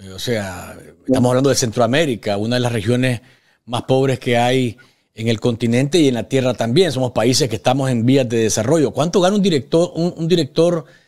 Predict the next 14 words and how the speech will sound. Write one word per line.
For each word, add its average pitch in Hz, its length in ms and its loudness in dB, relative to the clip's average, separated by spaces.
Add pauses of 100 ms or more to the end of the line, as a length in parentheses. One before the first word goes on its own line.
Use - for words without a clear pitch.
(180)
eh, 120 240 -2
ante 127 220 0
el 117 80 2
besi? 151 260 2
¿Cuánto 135 260 0
gana 151 220 0
Mosi? 180 340 0
Para 110 220 -2
que 120 100 -6
la 110 100 -2
gente 147 340 -2
más 147 120 2
o 160 40 2
menos 165 300 -2